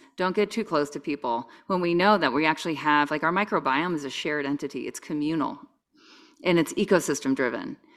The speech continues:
So the more connection you have to your community and your ecosystem, the more you, like, pet your dog and pick your nose,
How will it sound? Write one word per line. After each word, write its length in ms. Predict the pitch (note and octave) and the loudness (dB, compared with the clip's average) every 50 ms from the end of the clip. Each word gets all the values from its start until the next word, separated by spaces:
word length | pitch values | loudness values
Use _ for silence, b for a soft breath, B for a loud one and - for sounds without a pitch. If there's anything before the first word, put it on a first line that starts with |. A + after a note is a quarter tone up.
| b b b | b b b
So 120 | - - | -6 -4
the 80 | E3+ F3 | -2 0
more 180 | F3+ G3 A3+ A3 | 2 2 2 2
connection 420 | A3+ G3+ G#3+ G3+ F3 - - F3+ | 2 0 0 0 -2 -2 -2 0
you 100 | E3+ D#3+ | 0 2
have 200 | D#3+ D3+ D3+ D3 | 4 4 2 2
to 100 | - - | 0 -2
your 100 | D3 C#3+ | -4 -4
community 520 | - - E3 F3 G3 G3 F3 D3+ D3+ D3 | -4 -4 -4 -2 -2 -2 -2 -2 0 0
and 80 | C#3 C#3 | 0 0
your 80 | C3+ C3 | -2 -2
ecosystem, 880 | G#2+ G3+ G#3 - D3+ C3+ - B2 B2 - - C3+ C3 B2 C3 C#3 D3 | -2 -4 -4 -4 -4 -4 -6 -10 -10 -8 -6 -6 -4 -4 -6 -6 -6
the 80 | - E3+ | -6 -2
more 160 | E3 D#3+ E3+ | 0 0 0
you, 160 | F#3 F#3+ F3+ | 2 0 0
like, 260 | E3 D3+ D3 C#3+ C#3+ | 0 0 0 -2 -4
pet 200 | - - F3 - | -4 -6 -4 -4
your 100 | - E3 | -4 -2
dog 220 | D3+ D#3+ C#3+ C#3+ C#3 | 0 2 2 2 2
and 100 | C#3 C#3+ | -2 -4
pick 200 | D#3+ D3+ C#3 - | -4 -6 -8 -6
your 100 | C#3 C#3+ | -4 -2
nose, 440 | D3+ E3 F#3+ E3+ C#3+ C3+ C#3 - | -2 0 0 -2 -2 -2 -4 -6